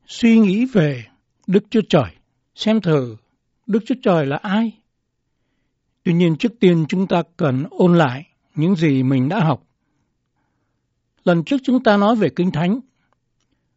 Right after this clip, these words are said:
Kinh Thánh là cuốn sách giáo khoa của môn học niềm tin căn bản. Các bạn chắc còn nhớ, Kinh Thánh là một bộ sách gồm sáu mươi sáu cuốn do con người viết ra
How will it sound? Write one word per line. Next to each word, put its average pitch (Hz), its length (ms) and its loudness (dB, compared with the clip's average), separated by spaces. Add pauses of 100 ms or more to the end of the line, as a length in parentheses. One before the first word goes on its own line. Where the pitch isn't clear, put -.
Kinh 214 160 0
Thánh 214 300 0 (280)
là 147 260 -2
cuốn 190 300 -4
sách 240 200 -4
giáo 185 220 0
khoa 175 380 2 (280)
của 131 460 0
môn 185 260 0
học 143 220 -2 (640)
niềm 143 440 -2
tin 185 220 0
căn 180 220 0
bản. 139 180 -6 (1300)
Các 202 120 0
bạn 165 180 0 (140)
chắc 247 140 -6
còn 147 220 -4
nhớ, 180 320 4 (320)
Kinh 196 160 2
Thánh 196 300 2 (320)
là 143 100 -4
một 127 140 -6
bộ 151 280 -10
sách 233 220 -2 (340)
gồm 143 380 2 (400)
sáu 185 280 0
mươi 247 120 4
sáu 208 200 2
cuốn 208 300 2 (1200)
do 208 200 2
con 202 260 0
người 147 280 2
viết 208 220 -2
ra 175 380 0